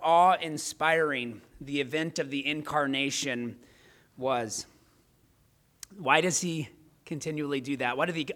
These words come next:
other Gospels add to this? Where there's, there's so many different avenues and, and things to, to focus on. Well, the reminder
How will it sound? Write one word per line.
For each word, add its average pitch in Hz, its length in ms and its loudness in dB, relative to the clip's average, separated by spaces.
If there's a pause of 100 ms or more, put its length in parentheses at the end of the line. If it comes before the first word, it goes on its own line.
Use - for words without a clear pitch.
other 165 300 4
Gospels 131 640 -2 (100)
add 165 380 4
to 135 220 -6
this? 117 340 -8
Where 165 240 -2 (200)
there's, 151 380 -2
there's 147 220 -4
so 190 120 0
many 190 140 0
different 180 400 -4
avenues 151 640 4
and, 131 260 -4
and 135 260 -8
things 160 260 -6
to, 131 120 -4 (120)
to 151 100 -8
focus 175 500 -2
on. 107 260 -10 (1300)
Well, 175 100 -2
the 151 140 -4
reminder 139 840 0